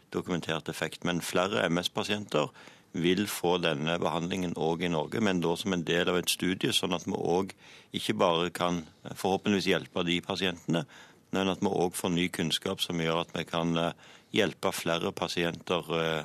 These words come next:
og, eh, riktig i fremtiden, ikke minst med tanke på hvilke pasienter som denne behandlingen hjelper for.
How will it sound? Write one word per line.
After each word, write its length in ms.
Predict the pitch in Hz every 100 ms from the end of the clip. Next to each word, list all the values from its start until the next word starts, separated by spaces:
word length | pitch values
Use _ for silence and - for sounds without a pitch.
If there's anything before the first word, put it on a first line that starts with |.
| 76
og, 260 | 85 80 78 -
eh, 280 | 82 80 80
riktig 500 | 80 - - 90 82
i 60 |
fremtiden, 540 | - 80 67 87 90 90
ikke 160 | -
minst 240 | 90 87 -
med 140 | 90
tanke 240 | 80 71 -
på 160 | 92 87 - - - -
hvilke 360 | 85 87 - 101
pasienter 540 | 90 82 82 76 90
som 160 | - 82
denne 260 | 73 73
behandlingen 680 | 76 78 76 80 82 78 73 -
hjelper 380 | 76 71 - -
for. 180 | -